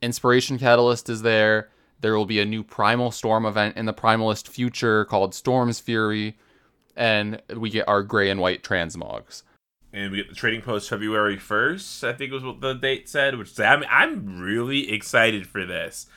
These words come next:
Speaker 2: I, I will give Blizzard money if the items look cool. So let's see what these tokens look like, baby.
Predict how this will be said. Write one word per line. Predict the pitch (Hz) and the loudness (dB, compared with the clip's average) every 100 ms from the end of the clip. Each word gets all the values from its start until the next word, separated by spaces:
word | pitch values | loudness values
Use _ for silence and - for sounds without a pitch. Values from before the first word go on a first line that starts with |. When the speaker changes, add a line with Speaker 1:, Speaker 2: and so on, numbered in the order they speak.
| - _ | -20 _
Speaker 2:
I, | - 101 131 143 | -2 4 6 4
I | 101 135 294 | 4 4 4
will | 208 | 2
give | 156 143 | 0 -2
Blizzard | 127 123 113 | -2 -4 -4
money | 123 151 160 160 156 - | -2 -2 -2 -4 -6 -4
if | 131 135 - | -2 -2 -4
the | 101 | 0
items | 120 135 135 127 | 2 2 -2 -6
look | 117 - | -10 -8
cool. | 160 160 156 156 165 _ _ _ - | -4 0 2 0 -2 _ _ _ -10
So | 139 | -6
let's | 185 | -4
see | 202 | -2
what | 202 | -4
these | 208 | -6
tokens | 202 240 - 202 | -6 -6 -6 -10
look | 135 - | -12 -10
like, | 104 95 | -8 -8
baby. | 104 120 151 320 | -10 -10 -10 -12